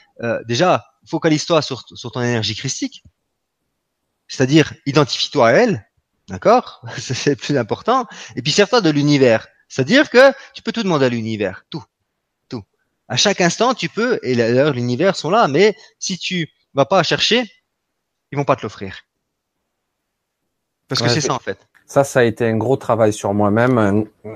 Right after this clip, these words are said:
Speaker 2: un gros problème que j'ai eu, euh, très longtemps. Et, euh, en fait, je demandais jamais, et je me dis, je vais m'en sortir seul.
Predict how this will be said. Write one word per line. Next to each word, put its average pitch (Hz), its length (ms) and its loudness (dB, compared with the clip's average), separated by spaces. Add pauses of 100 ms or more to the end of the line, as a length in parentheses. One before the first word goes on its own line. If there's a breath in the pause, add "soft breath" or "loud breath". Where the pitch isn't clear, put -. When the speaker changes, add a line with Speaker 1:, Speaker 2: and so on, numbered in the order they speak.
(160)
Speaker 2:
un 139 100 -4
gros 139 180 -2
problème 131 500 2
que 113 100 -6
j'ai 104 160 -2
eu, 110 220 2
euh, 95 60 2
très - 180 -4
longtemps. 117 420 -2 (580)
Et, 107 60 0
euh, 101 280 6
en 98 80 0
fait, - 160 2
je 113 100 2
demandais 110 440 4
jamais, 113 360 -2 (240)
et 127 60 -8
je - 100 -8
me 107 100 0
dis, 123 200 -2
je 113 140 -2
vais 110 100 4
m'en 117 160 0
sortir - 340 -10
seul. 92 260 -6